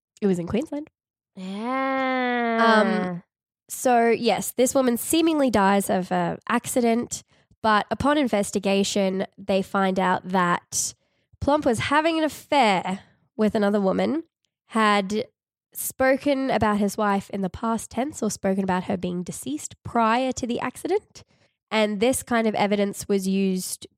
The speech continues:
Speaker 1: to establish the fact that he had a motive to kill her. So
Speaker 2: Mm.
Speaker 1: once again, a circumstantial case.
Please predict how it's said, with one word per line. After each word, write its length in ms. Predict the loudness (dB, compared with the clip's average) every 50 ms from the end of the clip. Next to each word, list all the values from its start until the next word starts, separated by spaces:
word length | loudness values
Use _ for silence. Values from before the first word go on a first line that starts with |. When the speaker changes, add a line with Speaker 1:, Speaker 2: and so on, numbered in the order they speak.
| _ _ -8
Speaker 1:
to 240 | -2 0 0 2 2
establish 1000 | 0 -2 -4 -6 -8 -8 -8 -4 -2 0 0 2 2 2 2 2 0 -4 -6 -6
the 140 | -6 -6 -4
fact 200 | -4 -4 -6 -4
that 120 | -6 -6 -2
he 120 | 0 0
had 160 | 2 2 2
a 60 | 0
motive 480 | 0 0 0 2 2 2 0 -2 -4 -8
to 80 | -12 -14
kill 240 | -12 -10 -10 -10 -6 -4
her. 160 | -4 -4 -4 -4 -8 -18 -20 -14 -4
So 100 | 0 2
Speaker 2:
Mm. 40 | 2
Speaker 1:
once 140 | 2 2 2
again, 200 | 0 2 2 0
a 40 | 0
circumstantial 640 | 0 0 0 0 0 -2 -2 -2 -2 -2 -2 -4
case. 540 | -4 -2 -2 -2 -2 -2 -4 -6 -8 -10 -10